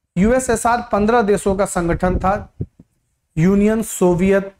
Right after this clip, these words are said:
अ, जो है इसे कहा जाता था रशिया। नेवल बेस कोच्चि स्थित नेवल इंस्टीट्यूट of Educational and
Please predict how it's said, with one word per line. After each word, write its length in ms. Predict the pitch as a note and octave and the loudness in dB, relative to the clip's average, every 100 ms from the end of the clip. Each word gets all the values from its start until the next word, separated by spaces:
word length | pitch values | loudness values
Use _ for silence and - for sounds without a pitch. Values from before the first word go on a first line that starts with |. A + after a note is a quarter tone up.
| _ _ _ _ _ _ _ _ - - _ _ _ - - | _ _ _ _ _ _ _ _ -20 -20 _ _ _ -20 -8
अ, 320 | D3+ D3 C#3+ | -2 0 0
जो 240 | C#3 C3 D3 | 0 0 -2
है 460 | C#3+ D3+ D#3 D3+ _ _ | 0 0 0 -4 _ _
इसे 240 | - - D#3+ | -6 -2 -2
कहा 300 | D3+ B2 C#3 | -2 -4 -2
जाता 360 | C3+ B2 C3 D#3+ | -4 -4 -4 -4
था 40 | |
रशिया। 520 | D3+ C3 - C3+ A2 - _ _ _ _ _ _ _ _ _ _ _ _ _ _ _ _ _ _ _ _ _ _ _ _ _ _ _ _ _ _ _ _ _ _ _ _ _ _ _ _ _ - _ _ - | -4 -4 -6 -6 -6 -10 _ _ _ _ _ _ _ _ _ _ _ _ _ _ _ _ _ _ _ _ _ _ _ _ _ _ _ _ _ _ _ _ _ _ _ _ _ _ _ _ _ -20 _ _ -2
नेवल 460 | G3 B3 C4+ E4+ | 2 2 2 0
बेस 380 | C4 C#4 G3 - | 0 0 -2 -4
कोच्चि 500 | A#3 A#3 - C4+ C#4 | -2 -2 -2 0 0
स्थित 380 | B3 - A#3 A3 | -2 -4 -2 0
नेवल 420 | G3 G#3 A3 A#3+ | 0 0 0 0
इंस्टीट्यूट 580 | A3+ - A3 - A3 G#3 | -2 -4 -4 -2 -2 0
of 100 | A3 | 0
Educational 680 | G#3+ F3+ F#3+ G3 F#3 F#3 G#3 | 0 -2 -2 0 -2 0 -2
and 200 | G3 F#3+ | 0 -2